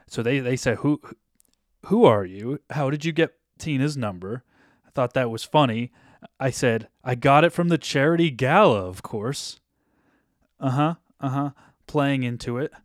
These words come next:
Um, they replied with a bunch of Chinese-looking text message. So, I, I don't know, it has the feature where you can click it. And I figured they were just, like, trying to screw with me,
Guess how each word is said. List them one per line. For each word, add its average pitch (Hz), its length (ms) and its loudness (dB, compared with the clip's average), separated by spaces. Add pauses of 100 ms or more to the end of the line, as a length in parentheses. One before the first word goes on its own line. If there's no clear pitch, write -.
(220)
Um, 120 420 -4 (640)
they 160 120 6
replied 208 520 4
with 185 220 0
a 160 40 0
bunch 180 320 2
of 147 280 -2 (1000)
Chinese-looking 160 1400 -2 (240)
text - 400 2
message. 113 360 -2
So, 127 280 2 (300)
I, 131 160 -4
I 135 80 -2
don't 139 80 0
know, 127 140 0
it 131 60 2
has 135 160 0
the 131 60 -4
feature 147 340 0
where 143 80 2
you 123 120 -2
can 107 160 -8
click - 340 -4
it. - 180 -2 (600)
And 135 140 0
I 127 60 2
figured 170 280 2
they 147 120 8
were 143 100 4
just, 135 240 -2
like, 113 140 -2
trying 139 260 2
to 104 60 -6
screw 135 400 0
with 156 180 -2
me, 175 280 -4